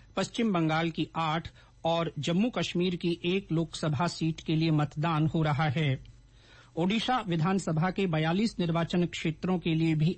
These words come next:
आज वोट डाले जा रहे हैं। भाजपा के वरिष्ठ नेता धर्मेंद्र प्रधान, मेनका गांधी, मनोहर लाल, संबित पात्रा और कांग्रेस नेता दीपेंद्र सिंह हुड्डा, कुमारी शैलजा, राज बब्बर सहित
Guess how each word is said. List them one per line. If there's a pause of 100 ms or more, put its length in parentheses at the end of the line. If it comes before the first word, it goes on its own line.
आज
वोट
डाले
जा
रहे
हैं। (680)
भाजपा
के
वरिष्ठ
नेता
धर्मेंद्र
प्रधान, (240)
मेनका
गांधी, (140)
मनोहर
लाल, (180)
संबित
पात्रा (440)
और
कांग्रेस
नेता
दीपेंद्र
सिंह
हुड्डा, (240)
कुमारी
शैलजा, (260)
राज
बब्बर
सहित